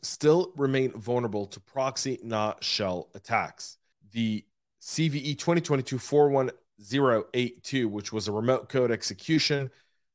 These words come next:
uh, of one of the proxy, not shell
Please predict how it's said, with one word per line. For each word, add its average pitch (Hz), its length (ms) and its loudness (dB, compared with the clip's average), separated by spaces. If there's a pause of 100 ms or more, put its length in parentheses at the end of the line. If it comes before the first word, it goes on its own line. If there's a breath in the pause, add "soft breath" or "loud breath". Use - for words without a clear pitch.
(140)
uh, 104 240 0 (180)
of 123 240 2 (160)
one 123 200 0
of 117 80 2
the 110 80 -2
proxy, 120 640 -2
not 110 360 -4
shell - 380 0